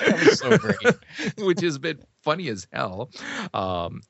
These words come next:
Speaker 2: and so all of that stuff. And then, of course, some yet more Poyo, even though it's only a couple of pages, but it's a big freaking
Speaker 1: That
Speaker 2: splash.
Speaker 1: was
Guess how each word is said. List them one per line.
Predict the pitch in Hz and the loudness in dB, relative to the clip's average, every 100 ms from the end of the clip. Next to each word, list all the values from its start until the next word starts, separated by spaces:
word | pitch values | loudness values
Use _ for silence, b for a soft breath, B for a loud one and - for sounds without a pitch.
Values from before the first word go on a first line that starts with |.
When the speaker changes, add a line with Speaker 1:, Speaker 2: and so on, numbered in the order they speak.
| - | -4
Speaker 2:
and | 117 113 | -4 -2
so | 127 | -2
all | 110 123 139 | -2 0 -2
of | 110 | -2
that | 107 117 | -4 -4
stuff. | - 110 120 | -4 -4 -4
And | 113 | -2
then, | 113 | -2
of | 107 - | -4 -6
course, | 123 113 | -4 -2
some | - 104 101 | -2 -6 -6
yet | 98 151 170 | -2 -2 0
more | 131 135 | 0 0
Poyo, | - 139 135 98 98 123 | 0 0 2 0 -2 0
even | 135 131 | 2 4
though | 123 120 | 4 4
it's | 110 | 2
only | 110 110 110 98 | 0 -2 -2 -2
a | |
couple | 95 120 117 104 | -2 -4 -2 -4
of | |
pages, | 95 110 104 95 | 0 -2 -2 0
but | 120 | 0
it's | 104 | 2
a | 127 | 0
big | 107 123 | 2 0
freaking | 110 127 127 | 0 -4 0
Speaker 1:
That | 135 139 - | 4 4 4
Speaker 2:
splash. | 139 123 127 139 - | -2 -4 -2 -2 2
Speaker 1:
was | 131 131 - 202 | 2 2 0 -2